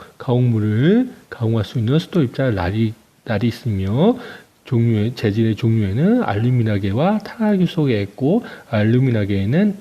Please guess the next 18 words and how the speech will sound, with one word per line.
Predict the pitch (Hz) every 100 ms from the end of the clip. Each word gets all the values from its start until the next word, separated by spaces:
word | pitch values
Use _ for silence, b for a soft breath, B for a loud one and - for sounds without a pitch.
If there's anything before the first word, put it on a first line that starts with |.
| 107
A와 | 101 107 143 175
W | 180 175 175 139
A, | 95 90 87 B B
탄화규 | - 165 165 156
속에는 | 127 120 107 104 151 185
C와 | 180 156 110 101 160 180
G | -
C가 | 113 165 170
있습니다. | 156 - 120 90 90 - - - B B B B -
입도는, | 190 - 180 123 135 233 269 - - b b b b _
두 | -
번째 | 123 113 170
입도는 | 127 - 107 101 120 196 269
수도 | 254 - 208
입자의 | - - 135 180
크기를 | - 220 247 254 226
나타내는 | 123 - 117 113 110
것으로, | 95 - 110 101 135 208 285